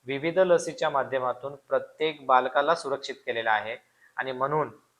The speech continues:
बऱ्याचशा लहान बाळामध्ये अतिगंभीर आजार बघायला मिळत नाहीत.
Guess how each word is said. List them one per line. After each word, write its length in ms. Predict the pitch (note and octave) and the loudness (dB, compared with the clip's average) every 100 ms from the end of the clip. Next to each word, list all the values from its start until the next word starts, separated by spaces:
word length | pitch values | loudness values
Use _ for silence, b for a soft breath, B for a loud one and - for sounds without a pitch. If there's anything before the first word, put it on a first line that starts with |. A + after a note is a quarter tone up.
| _ | _
बऱ्याचशा 560 | A2+ A#2+ C3 C3+ D3 C#3+ | 0 2 4 2 4 4
लहान 380 | B2+ A#2+ C3+ C3+ | 6 6 4 4
बाळामध्ये 520 | B2 A#2+ A#2+ A#2+ C#3 - | 4 4 2 -4 -6 -8
अतिगंभीर 560 | B2+ C#3+ C3 A#2+ C3+ - | -8 -6 -6 -6 -8 -4
आजार 380 | A#2 A2+ B2 C3 | -6 -2 -2 -2
बघायला 420 | A#2 G#2+ G#2+ A#2+ | -2 -2 -4 -6
मिळत 220 | A#2 G#2+ - | -6 -8 -8
नाहीत. 120 | F#2+ | -20